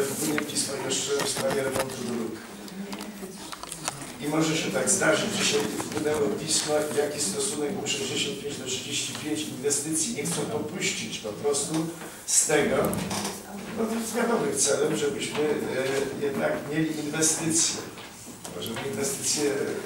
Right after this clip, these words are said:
robić inwestycje, ale na miarę naszych potrzeb. Żeby to się nazywało inwestycja, żeby to był w zasadzie remont. W każdym razie jest projekt uchwały, żeby środki przeznaczyć, e, na zadania remontowe.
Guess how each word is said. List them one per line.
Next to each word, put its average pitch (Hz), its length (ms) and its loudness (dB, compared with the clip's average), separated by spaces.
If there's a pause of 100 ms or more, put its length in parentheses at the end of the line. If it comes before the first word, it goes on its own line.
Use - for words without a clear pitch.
(200)
robić - 340 -2
inwestycje, - 800 0
ale 135 140 2 (340)
na 131 120 0
miarę 139 400 4
naszych - 300 0
potrzeb. 165 400 0 (640)
Żeby 117 220 -4
to - 60 -2
się 131 180 0
nazywało 139 460 4
inwestycja, 123 840 4
żeby 123 200 0
to 127 140 -4
był 127 120 -2
w - 140 -6
zasadzie - 480 0
remont. 139 420 2 (500)
W - 60 -6
każdym 156 180 0
razie 165 200 4
jest 175 180 4
projekt 165 360 2
uchwały, 151 340 6
żeby 147 200 2
środki 143 380 0
przeznaczyć, - 800 0 (260)
e, 135 40 -4
na 139 180 2
zadania 143 400 2
remontowe. 160 600 4